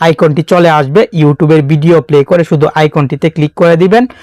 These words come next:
মোবাইলের স্ক্রিন লক হয়ে যাবে, YouTube-এর ভিডিও প্লে অবস্থায় থাকবে। আশা করি অ্যাপটি ব্যবহার করতে আপনার সমস্যা হবে না। এখন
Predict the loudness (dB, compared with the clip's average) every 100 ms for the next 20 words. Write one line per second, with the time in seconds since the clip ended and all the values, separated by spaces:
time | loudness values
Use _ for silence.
0 | -14 -2 0 2 0 -2 -4 -2 0 2
1 | 2 0 -2 0 0 0 0 0 0 -2
2 | -2 0 0 0 0 0 0 -2 -6 -4
3 | -6 -6 -8 -4 -4 -4 -6 -10 -16 -12
4 | -6 -2 0 0 0 0 0 0 0 2
5 | 2 0 0 -2 -2 -2 -2 -2 -4 -2
6 | 0 0 -2 -6 -4 -4 -4 -8 -10 _
7 | _ -20 -6 -2 0